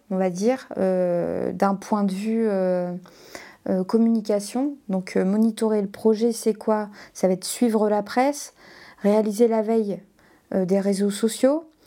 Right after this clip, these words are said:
et réaliser cette veille terrain qui va être faite en priorité par, euh, les associés du projet,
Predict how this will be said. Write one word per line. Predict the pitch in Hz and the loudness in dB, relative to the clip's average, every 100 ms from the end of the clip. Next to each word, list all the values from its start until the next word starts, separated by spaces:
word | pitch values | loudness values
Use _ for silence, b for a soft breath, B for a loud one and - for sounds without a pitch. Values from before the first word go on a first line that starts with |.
| B B B - | B B B 2
et | 240 | 2
réaliser | 240 220 208 202 | 4 2 0 0
cette | 254 220 175 | 0 -2 0
veille | 185 208 202 - | 0 0 -4 2
terrain | 214 202 226 277 - b b b | 2 2 -4 -6 -12 b b b
qui | - 196 | -6 0
va | 196 | 0
être | 190 | 0
faite | 262 - | -4 -2
en | 196 | -6
priorité | - 185 190 190 220 226 - b b b b _ - | -2 -2 -2 0 -2 -2 -8 b b b b _ 0
par, | 254 233 208 - - | 0 2 -8 -10 -2
euh, | 190 190 | 0 2
les | 190 214 | 2 2
associés | 233 254 247 226 | 0 -2 0 -2
du | 220 | -2
projet, | - 226 240 311 | 2 2 2 -2